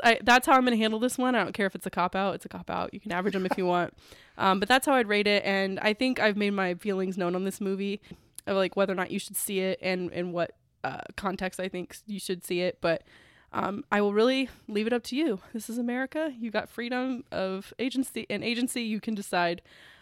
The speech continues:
uh, if this is something you want to put in your brain. But, um, yeah, like I said, I'll never, never give you Travis, but, you know,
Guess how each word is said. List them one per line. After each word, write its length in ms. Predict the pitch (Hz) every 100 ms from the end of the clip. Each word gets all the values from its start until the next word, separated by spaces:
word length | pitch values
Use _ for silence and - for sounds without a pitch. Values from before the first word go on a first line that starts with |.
| -
uh, 320 | 110 107 117 -
if 140 | 185
this 180 | 190 196
is 80 | 190
something 300 | 190 190 185
you 320 | 196 190 190
want 300 | - 214 -
to 80 | 196
put 180 | - -
in 60 |
your 100 | 190
brain. 380 | 175 165 165 165 - _ _ _
But, 240 | 80 - - - _ _ _ _ - - _ - - _
um, 380 | 233 226 220 202
yeah, 180 | 214 196
like 120 | 220
I 60 | 277
said, 140 | 262
I'll 60 | 247
never, 220 | 214 247 - -
never 200 | 233 269
give 140 | 277
you 80 | 262
Travis, 480 | - 269 269 285 -
but, 340 | - 202 196 - _
you 80 | 254
know, 280 | 262 240